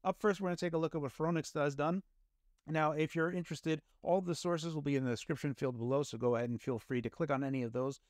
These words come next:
if you want to. I'm gonna just be briefly taking a look at here because they did a bunch of tests, and their angle that they look at it is via Linux and specifically through C P U benchmarks. So we're gonna go ahead and fast forward to the end of their particular results.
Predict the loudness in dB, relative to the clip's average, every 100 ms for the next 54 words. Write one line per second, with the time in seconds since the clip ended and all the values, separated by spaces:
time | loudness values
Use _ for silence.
0 | _ _ -4 -2 0 2 2 2 2 -2
1 | -2 _ _ _ 0 2 2 0 -2 -2
2 | -4 0 2 2 0 0 0 2 2 0
3 | 0 0 -2 0 0 2 0 0 0 -2
4 | -2 -4 -2 -2 -4 -2 -2 -2 -4 -4
5 | -4 -2 0 2 0 0 0 -2 0 0
6 | -2 -4 -4 -4 -2 0 2 0 -4 -8
7 | 0 2 2 -2 -8 -20 _ -4 -4 0
8 | -2 0 -2 0 0 0 -6 -4 -4 -2
9 | -2 -2 -2 -6 -8 -10 -18 _ _ 0
10 | 2 2 2 0 2 0 0 -6 0 0
11 | 2 2 0 0 -6 -4 -2 0 0 2
12 | 0 -2 -6 -4 -2 -2 2 2 0 -4